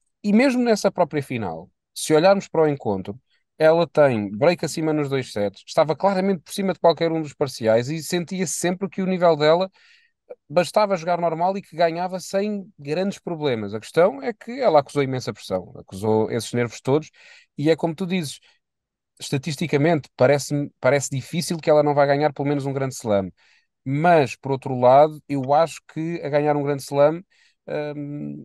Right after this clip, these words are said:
as melhores hipóteses que ela tem são mesmo em Wimbledon, porque é em relva que ela tem mais vitórias, é onde ela consegue fazer funcionar melhor o seu ténis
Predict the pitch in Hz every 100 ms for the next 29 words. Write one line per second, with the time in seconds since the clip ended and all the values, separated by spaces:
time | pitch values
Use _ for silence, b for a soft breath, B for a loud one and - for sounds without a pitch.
0 | - 139 135 151 156 151 135 160 - 151
1 | 151 160 151 156 147 160 151 135 123 117
2 | - 131 131 135 143 127 123 123 123 131
3 | 120 113 107 117 127 113 117 - 127 143
4 | 143 127 123 127 127 131 120 131 - 123
5 | 123 120 120 120 117 117 117 - 113 123
6 | 127 147